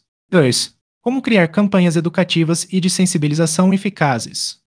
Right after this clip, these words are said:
Mensagens curtas, reais e repetidas, líderes como exemplo, treinamento prático. Três. Como a comunicação corporativa, a prevenção de assédio moral, campanhas educativas e sensibilização para funcionários ajuda meu time.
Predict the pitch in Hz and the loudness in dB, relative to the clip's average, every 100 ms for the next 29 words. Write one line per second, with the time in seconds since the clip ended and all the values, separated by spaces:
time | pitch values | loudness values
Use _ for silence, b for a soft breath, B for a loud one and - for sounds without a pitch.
0 | _ 135 127 160 180 196 - 180 160 160 | _ -8 -2 0 0 -2 -2 -2 -2 -6
1 | - - 190 160 165 185 180 214 226 190 | -6 -8 -2 0 0 0 -2 -2 -4 -2
2 | 180 160 - _ 151 160 180 - 208 202 | -2 -2 -6 _ -2 0 0 -2 -2 0
3 | 175 185 185 180 175 _ 185 190 170 170 | 2 0 0 -2 -4 _ -2 0 0 -2
4 | 190 - 135 110 - - - - _ _ | -4 -2 -4 -4 -8 -14 -20 -20 _ _
5 | - 175 135 - - _ _ _ 220 214 | 2 4 4 0 -8 _ _ _ 2 2
6 | 202 190 190 208 180 156 185 202 190 - | 2 2 2 0 0 -2 -2 0 0 2
7 | 190 185 185 233 220 190 190 180 151 147 | 2 0 2 2 2 2 2 2 2 0
8 | 170 165 160 160 160 170 208 220 208 202 | 0 2 2 4 4 2 0 0 2 2
9 | 196 214 214 202 - 190 175 180 - 175 | 2 0 0 -2 0 0 0 -2 -2 -4
10 | - 202 202 190 170 175 185 180 170 160 | -2 0 0 0 -2 0 0 0 0 0
11 | 160 185 185 185 147 156 165 185 175 180 | -2 0 0 0 0 2 2 2 2 2
12 | 160 151 135 - 131 113 113 | 2 2 0 -2 -2 -4 -8